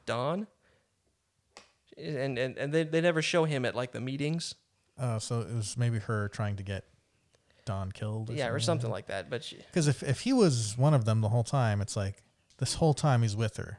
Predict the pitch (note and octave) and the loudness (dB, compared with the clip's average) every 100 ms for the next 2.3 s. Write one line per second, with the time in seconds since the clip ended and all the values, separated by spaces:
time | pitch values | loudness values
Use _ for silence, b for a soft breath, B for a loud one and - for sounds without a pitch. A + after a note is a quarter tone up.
0 | _ - G#2+ G#2 - - C3 B2+ - - | _ -4 -2 -2 -6 -6 -4 -4 -6 -4
1 | A2+ G#2 - - A#2 A2+ C3+ - C#3 - | -4 -4 -8 -4 -2 2 2 2 0 2
2 | B2 F#2+ - | 0 0 -4